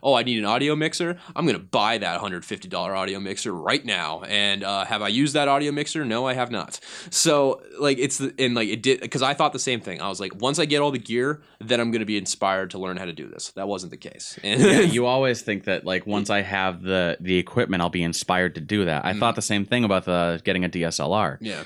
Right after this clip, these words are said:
Speaker 2: Once I have a D S L R, I'll be very inspired to go out and do things because I
Speaker 1: Mm.
Speaker 2: won't look like some chump with his cell phone.
Speaker 1: Yeah.
Speaker 2: But you're not. Then you become very self-conscious about the fact that your skill level doesn't, you don't feel like your skill level matches
Speaker 1: Yes.
Speaker 2: the equipment. So,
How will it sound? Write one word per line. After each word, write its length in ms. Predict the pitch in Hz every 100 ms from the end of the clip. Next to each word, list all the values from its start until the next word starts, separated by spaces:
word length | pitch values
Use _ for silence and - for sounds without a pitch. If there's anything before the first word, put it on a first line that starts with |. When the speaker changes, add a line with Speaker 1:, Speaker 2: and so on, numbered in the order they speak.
| -
Speaker 2:
Once 200 | 110 113
I 80 | 107
have 160 | 104
a 40 | 98
D 140 | 101
S 180 | 98 -
L 140 | 85
R, 240 | 104 104 85
I'll 120 | 80
be 100 | 90
very 320 | 80 90 90
inspired 460 | 85 - 90 92 80
to 100 | 80
go 140 | 85
out 120 | 85 73
and 120 | 78
do 140 | 90
things 320 | - 80 127 247
because 240 | 254 90
I 100 | 85
Speaker 1:
Mm. 60 | 87
Speaker 2:
won't 220 | 90 -
look 180 | 85 85
like 140 | 82
some 180 | 85 80
chump 260 | - 76
with 80 | 80
his 140 | 78 -
cell 240 | 92 113
phone. 360 | - 71 67 92
Speaker 1:
Yeah. 220 | 80 71 - _ -
Speaker 2:
But 340 | 101 92 - _
you're 220 | 85 90
not. 300 | 95 110 82
Then 120 | 90
you 80 | 101
become 240 | 95 95 92
very 180 | 92 87
self-conscious 640 | 82 78 - 101 95 87
about 180 | 80 80
the 100 | 78
fact 220 | 82 80
that 100 | -
your 120 | 69
skill 360 | 82 - 104 101
level 340 | 90 82 78
doesn't, 280 | 80 80 82 -
you 140 | 95
don't 160 | 101 80
feel 140 | 110
like 100 | 107 98
your 60 |
skill 260 | - - 92
level 240 | 95 92
matches 400 | 90 85 104 90
Speaker 1:
Yes. 80 | 90
Speaker 2:
the 20 |
equipment. 440 | 82 90 - 110 - _ _ _ - - - - - _
So, 320 | - - 113